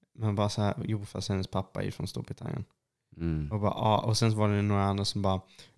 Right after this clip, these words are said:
Speaker 1: "Enda anledningen till att hon tävlar för Storbritannien är för att hon inte platsar i Japans landslag eller U S A:s landslag." Ehm, det är väl kul att hon har vunnit medalj, men,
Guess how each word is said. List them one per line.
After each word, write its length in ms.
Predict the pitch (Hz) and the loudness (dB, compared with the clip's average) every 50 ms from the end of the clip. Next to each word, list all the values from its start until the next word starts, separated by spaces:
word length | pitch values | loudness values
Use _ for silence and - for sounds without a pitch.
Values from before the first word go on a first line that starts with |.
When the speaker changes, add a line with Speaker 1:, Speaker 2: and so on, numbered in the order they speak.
| _ - | _ 0
Speaker 1:
"Enda 240 | 120 113 110 104 101 | 2 4 4 6 4
anledningen 300 | 104 107 104 98 98 92 | 4 4 2 2 0 0
till 100 | - 98 | 0 -2
att 120 | 95 - | -2 -2
hon 100 | 95 98 | -4 -2
tävlar 340 | - 98 98 95 95 - - | 0 2 2 2 2 -2 -4
för 160 | - - 95 | -6 -6 -6
Storbritannien 520 | - - 101 95 - - - 95 95 101 101 | -4 -2 -2 -4 -4 -4 -4 -2 -2 -2 -4
är 40 | - | -4
för 140 | - - 95 | -4 -4 -6
att 120 | 92 - | -4 -4
hon 100 | 101 101 | -2 -2
inte 180 | 101 98 90 - | -2 -2 -4 -6
platsar 360 | - - 95 95 - - - 98 | -6 -6 -6 -6 -6 -4 -4 -2
i 80 | 98 | 0
Japans 720 | 98 98 98 - - 95 92 - 101 95 98 101 101 - - - | 0 0 -2 -2 -2 -4 -4 -4 -4 -2 -2 -4 -4 -4 -8 -10
landslag 720 | - 107 98 95 95 98 - - 98 101 101 95 98 - | -6 -4 -2 -2 -2 -2 -4 -2 -2 -2 -2 -2 -4 -4
eller 240 | 117 104 95 95 98 | -4 -2 -2 0 0
U 140 | 95 95 95 | -2 -2 -2
S 140 | 95 - 98 | -2 -2 -4
A:s 240 | 104 110 110 - | -4 -4 -4 -4
landslag." 600 | 101 104 104 98 101 - - 104 104 - 131 - - _ _ _ _ _ _ _ _ _ _ _ | -4 -4 -4 -4 -4 -4 -4 -2 -2 -4 -6 -10 -16 _ _ _ _ _ _ _ _ _ _ _
Ehm, 580 | 101 98 95 92 92 92 92 95 98 98 98 - - _ _ _ _ _ _ _ _ _ _ _ _ _ _ _ _ _ _ _ _ _ _ _ _ _ _ - 95 87 - - - - 107 | -2 0 0 0 0 0 0 -2 -2 -4 -6 -6 -10 _ _ _ _ _ _ _ _ _ _ _ _ _ _ _ _ _ _ _ _ _ _ _ _ _ _ -10 -8 -8 -8 -8 -8 -4 0
det 100 | 107 104 | 2 2
är 60 | 98 | 2
väl 140 | 101 98 98 | 0 -2 -2
kul 260 | - - 101 95 101 | 0 0 0 0 0
att 100 | 101 - | -2 -2
hon 80 | 98 98 | -2 -2
har 80 | 95 | 0
vunnit 300 | 92 95 95 92 92 - | 0 0 0 -2 -2 -2
medalj, 440 | 98 95 92 90 95 101 101 101 98 | -4 -4 -2 -2 -2 -2 -2 -2 -4
men, 220 | 98 98 95 95 | -2 -2 -4 -4